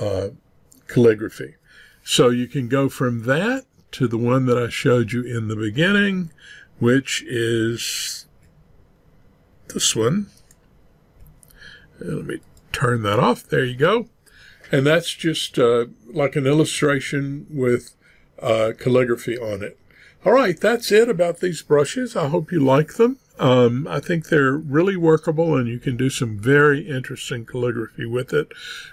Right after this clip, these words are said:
Remember to make yourself some, uh, practice sheets and practice.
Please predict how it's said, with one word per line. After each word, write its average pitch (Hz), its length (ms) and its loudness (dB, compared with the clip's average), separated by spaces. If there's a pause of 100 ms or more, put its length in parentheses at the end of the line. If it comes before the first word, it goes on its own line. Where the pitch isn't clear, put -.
(120)
Remember 135 480 4
to 147 60 -2
make 127 280 -2
yourself 123 480 2
some, 107 580 -6
uh, 107 220 -6
practice 156 460 -2
sheets 143 500 -8
and 120 220 -6
practice. - 580 -6